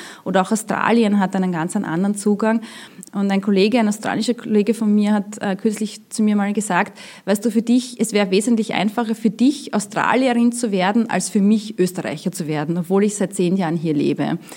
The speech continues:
Aber man ist einfach immer diese Fremde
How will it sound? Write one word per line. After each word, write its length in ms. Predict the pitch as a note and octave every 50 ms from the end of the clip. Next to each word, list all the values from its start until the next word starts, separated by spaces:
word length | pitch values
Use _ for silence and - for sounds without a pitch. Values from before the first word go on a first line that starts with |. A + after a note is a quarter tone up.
| - - - - - - - -
Aber 200 | - F#3+ G3+ G3+
man 160 | G3+ G3+ G#3
ist 160 | A3+ A3 B3+
einfach 260 | A3+ A3 G#3+ A3 G#3+
immer 480 | - A3+ A3+ A#3 A#3 A3+ A3+ A3 A3 A3 - A3 - _ _ _ _ -
diese 240 | - G3+ - G3 F#3+
Fremde 540 | F#3 - - F3+ E3 E3 G3 A#3 B3 B3+